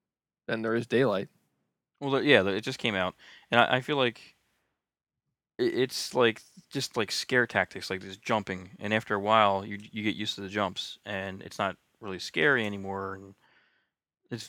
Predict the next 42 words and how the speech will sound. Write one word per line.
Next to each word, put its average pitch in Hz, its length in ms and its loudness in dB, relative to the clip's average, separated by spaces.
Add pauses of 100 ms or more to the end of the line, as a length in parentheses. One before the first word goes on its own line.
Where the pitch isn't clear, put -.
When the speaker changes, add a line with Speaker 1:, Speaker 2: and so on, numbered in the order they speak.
(100)
Speaker 2:
too 165 300 -4
formulaic, 110 760 4
you 110 60 -8
know, 107 160 4
that 101 160 2
we 107 260 -10 (2250)
Speaker 1:
Well, 156 280 0
Speaker 2:
that - 40 -10 (320)
we 139 120 0
Speaker 1:
yeah. 107 240 2
Speaker 2:
pick - 200 -4
up - 160 0
on. 85 240 -10
You 101 120 -6
know, 101 80 2
you 127 160 0
just 135 240 -4
expect, - 560 -2
like, 90 260 -8
you're, 104 180 0
like, 95 200 2
going 127 180 4
down 117 140 8
a 107 40 2
hallway, 95 380 2
and 92 60 -4
you're 92 100 -4
like, 92 140 -4
"Okay, - 300 -2 (460)
something's - 520 -2
gonna 104 180 -2
jump 95 300 -4
<laughs> - 40 -4
at - 380 4
me," - 180 0 (220)
Speaker 1:
Well, 202 100 -4
they 202 120 -4
Speaker 2:
you 208 80 -4
Speaker 1:
were 113 80 4
Speaker 2:
know? 113 220 6
Speaker 1:
saying 165 160 -4
that 123 200 -8